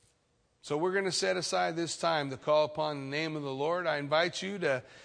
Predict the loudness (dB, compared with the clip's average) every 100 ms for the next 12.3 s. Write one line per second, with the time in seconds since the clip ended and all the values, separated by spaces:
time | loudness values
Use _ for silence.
0 | -20 -4 -4 8 10 10 10 8 6 6
1 | 6 6 4 0 6 6 6 2 -6 2
2 | 6 6 4 2 4 4 4 2 2 0
3 | 4 6 6 4 4 4 2 2 2 -2
4 | -2 0 0 0 2 2 4 2 2 -4
5 | -2 -2 -4 -4 -4 -2 -4 -6 -16 -20
6 | -20 -20 -20 _ 8 8 10 10 8 6
7 | 6 4 6 8 8 6 4 4 2 6
8 | 6 6 0 -6 -4 -2 -2 -2 0 -2
9 | -2 -4 -2 -2 -2 0 0 0 0 0
10 | 0 -4 -2 0 -2 -4 -6 -10 -10 -10
11 | -4 -4 -2 -4 -6 -6 -4 -4 -2 -4
12 | -4 -4 -8